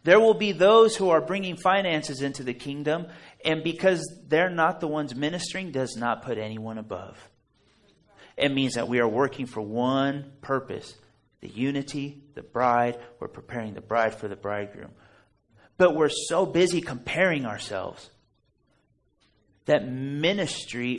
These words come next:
only has to be according to what man has made it to be. You can do ministry in work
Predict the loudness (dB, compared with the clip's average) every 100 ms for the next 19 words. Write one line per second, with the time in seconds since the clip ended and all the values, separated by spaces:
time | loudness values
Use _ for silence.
0 | -2 -2 -2 -6 -4 -6 -6 -12 -12 -8
1 | -6 -6 -6 -6 -6 -10 -10 -10 -8 -8
2 | -10 -14 -14 -14 -14 -16 -20 -20 -20 _
3 | _ _ _ _ _ _ _ _ _ _
4 | _ _ _ _ _ -2 -2 -2 -4 -6
5 | -4 -4 -4 -2 -2 -4 -6 -8 -8 -10
6 | -14 -14 -14 -6 -4 -4 -10